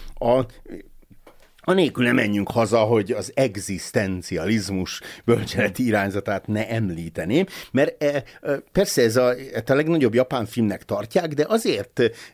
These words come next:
ragadja meg a, a nyugati nézőt, mert egyetemes. Az embernek ezt a magányát,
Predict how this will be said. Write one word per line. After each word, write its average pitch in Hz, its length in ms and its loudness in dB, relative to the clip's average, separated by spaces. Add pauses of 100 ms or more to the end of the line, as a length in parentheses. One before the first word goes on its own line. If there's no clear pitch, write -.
(340)
ragadja 120 580 2
meg 104 420 -2
a, 104 340 2
a 107 80 -2
nyugati 113 420 0
nézőt, 160 600 -2
mert 135 320 -4
egyetemes. 87 800 -6 (220)
Az 101 120 -6
embernek 117 480 0
ezt - 240 -6
a 113 40 0
magányát, 107 1080 -2